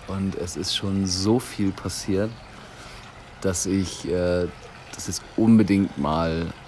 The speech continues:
ähm, festhalten muss. Zunächst mal kann ich sagen, ja,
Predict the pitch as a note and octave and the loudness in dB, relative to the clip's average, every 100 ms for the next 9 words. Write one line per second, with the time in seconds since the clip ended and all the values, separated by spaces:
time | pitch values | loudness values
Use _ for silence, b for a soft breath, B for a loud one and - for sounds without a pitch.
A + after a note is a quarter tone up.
0 | - D2 D#2+ D#2+ - - A2 - F2 - | -12 -10 -8 -10 -10 -4 -4 -2 -2 -2
1 | D2 D2+ - - - - - - - - | -4 -6 -8 -10 -18 -20 -20 -20 -20 -20
2 | - - - - - - - - - - | -18 -18 -18 -20 -20 -18 -18 -18 -20 -20
3 | - - - - - - - - - - | -20 -20 -20 -20 -20 -20 -20 -18 -18 -18
4 | - - - - - - - - - - | -18 -12 -12 -10 -14 -16 -18 -18 -18 -18
5 | - - - - - - - - G2 G2+ | -18 -18 -20 -18 -18 -18 -12 -4 2 2
6 | B2+ - C3 B2 A2 G2+ F#2 F2 D#2+ D2+ | 2 0 0 2 2 2 2 0 0 -2
7 | A2+ C#3 | -2 -4